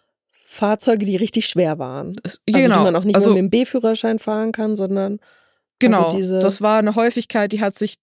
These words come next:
Speaker 2: da schon abgezeichnet, ähm, dass es eher um schwere Fahrzeuge ging. Es war auch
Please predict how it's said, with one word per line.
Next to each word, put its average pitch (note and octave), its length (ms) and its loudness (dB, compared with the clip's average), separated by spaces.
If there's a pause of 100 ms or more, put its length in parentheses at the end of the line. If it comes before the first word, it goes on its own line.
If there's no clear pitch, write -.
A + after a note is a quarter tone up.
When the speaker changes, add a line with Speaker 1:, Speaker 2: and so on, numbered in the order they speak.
(140)
Speaker 2:
da G3+ 260 0
schon G3 200 -4
abgezeichnet, A#3+ 1200 -4
ähm, G3 240 -2
dass G3 220 -4
es - 260 -8
eher G#3+ 260 0
um G3 140 -4
schwere A3+ 420 -2
Fahrzeuge G#3+ 560 -6
ging. G#3+ 380 -4
Es - 260 -8
war G#3 320 -2
auch - 280 -4